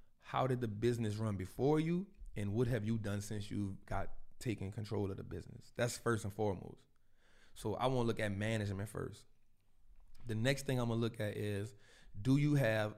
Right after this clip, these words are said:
a competitive edge, right? So, like, what makes you better than everybody else? What makes you sustainable? So, for instance, if you bought Coca-Cola, so you would have to ask yourself this, if you are a retail business, what does your shelf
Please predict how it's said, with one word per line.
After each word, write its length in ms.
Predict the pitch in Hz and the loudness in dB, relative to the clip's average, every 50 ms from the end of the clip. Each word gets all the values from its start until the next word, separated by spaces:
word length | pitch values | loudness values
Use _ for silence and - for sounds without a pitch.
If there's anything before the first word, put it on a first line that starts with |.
| - - | -6 -4
a 80 | 107 101 | -4 -4
competitive 560 | 104 - 101 98 - - 104 101 98 98 92 - | -4 -4 0 2 4 4 4 2 0 -2 -2 -2
edge, 260 | 101 95 90 - - - - - - - - - - - - - - - - - - - | -2 -2 -2 -4 -6 -12 -18 -20 -20 -20 -20 -20 -20 -20 -20 -20 -20 -20 -20 -12 -6 -4
right? 180 | 104 104 - - | -4 -4 -4 -4
So, 140 | - 104 104 | -4 -4 -4
like, 180 | 101 101 - - 101 | -4 -4 -4 -2 2
what 160 | 113 135 127 | 4 4 4
makes 260 | 120 123 117 - - | 4 2 0 0 0
you 80 | 127 110 | 0 0
better 280 | 104 107 104 107 107 | 2 2 2 2 2
than 160 | 98 98 101 | 0 -2 -2
everybody 440 | 95 95 98 90 92 90 90 87 85 | -2 -2 -4 -4 -4 -4 -4 -4 -6
else? 180 | 85 82 - - - - - - _ - - | -8 -8 -10 -12 -16 -20 -20 -20 _ -2 0
What 160 | 117 123 123 | 2 2 4
makes 340 | 120 120 120 120 113 110 104 | 2 2 0 -2 -4 -4 -6
you 100 | 107 104 | -6 -4
sustainable? 680 | - - 107 - - 101 95 95 92 92 - - 117 - - - - - - - | -4 -6 -6 -6 -6 -6 -6 -6 -6 -8 -10 -14 -16 -18 -18 -18 -20 -20 -20 -16
So, 380 | - - - 120 110 104 98 101 - - | -8 -4 -2 0 0 0 -2 -4 -6 -10
for 80 | - - | -10 -8
instance, 400 | - 113 113 110 107 85 92 90 - | -6 -4 -4 -4 -4 -6 -8 -8 -6
if 140 | - 107 101 | -6 -4 -2
you 140 | 107 117 117 | 0 0 0
bought 400 | 110 110 98 98 95 - - - | 0 0 -2 -2 -2 -4 -4 -2
Coca-Cola, 640 | - 120 - 110 98 - - 107 98 85 - - - - _ _ _ _ _ _ _ _ - - - - - - - - - - | -2 -2 -2 -4 -6 -6 -4 -4 -4 -4 -6 -8 -12 -16 _ _ _ _ _ _ _ _ -20 -18 -16 -16 -16 -16 -20 -20 -18 -14
so 400 | - - 120 113 107 98 95 - - - - - - - - _ _ _ _ - | -6 -2 0 0 2 0 -2 -4 -10 -18 -20 -20 -20 -20 -20 _ _ _ _ -2
you 120 | 117 127 | 0 2
would 100 | 127 120 | 2 2
have 140 | 127 - - | 2 0 0
to 160 | - - - | -2 -2 -2
ask 260 | 98 110 110 - - | 0 0 0 -2 -4
yourself 380 | - 101 - 104 104 101 98 113 | -6 -4 -2 -2 -4 -4 -2 -2
this, 240 | 120 113 95 101 - | -2 -2 -2 -4 -6
if 140 | 101 101 101 | -6 -4 -2
you 180 | 104 110 110 101 | -2 -2 0 -2
are 100 | - - | -2 -2
a 60 | 98 | -2
retail 480 | 95 117 127 127 - - 104 98 92 | 0 0 0 0 0 -2 -2 -2 -2
business, 420 | 98 104 92 98 101 101 104 120 - - - - - - - - - - - - - - - - - - - - - - _ - | -2 -4 -4 -4 -4 -4 -4 -4 -6 -8 -10 -12 -16 -16 -16 -14 -12 -12 -12 -12 -14 -16 -18 -20 -20 -20 -20 -20 -20 -20 _ -4
what 160 | - 113 139 147 | 0 4 6 6
does 160 | 147 131 131 | 6 6 6
your 140 | 131 123 117 | 4 4 2
shelf 880 | 117 - - - - - - - - - 139 143 147 147 147 - - | 2 0 -2 -4 -4 -4 -4 -2 2 4 4 4 4 4 0 -4 -10